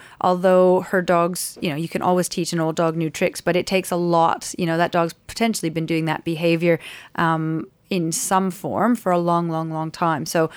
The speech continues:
yeah, you know, direct, uh, redirect and distract them is ideally what you would do. Um, sometimes with posties, we tell people, you know,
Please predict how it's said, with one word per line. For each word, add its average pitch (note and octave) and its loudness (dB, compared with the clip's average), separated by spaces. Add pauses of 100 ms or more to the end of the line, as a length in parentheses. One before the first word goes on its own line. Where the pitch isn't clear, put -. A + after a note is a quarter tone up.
(220)
yeah, E3+ 2
you F#3+ 0
know, E3 0 (160)
direct, G3+ -2
uh, D#3 0
redirect G3+ 0
and E3 -4
distract E3+ -4
them G3+ 0
is E3+ -2
ideally E3+ -2
what D#3+ -2
you E3 -2
would D#3 -4
do. E3+ 2 (340)
Um, D#3+ 2 (280)
sometimes A3+ 0
with F3+ -2
posties, F3+ 0
we F3+ -4
tell E3+ -6
people, E3+ -4
you F3 0
know, D#3+ -4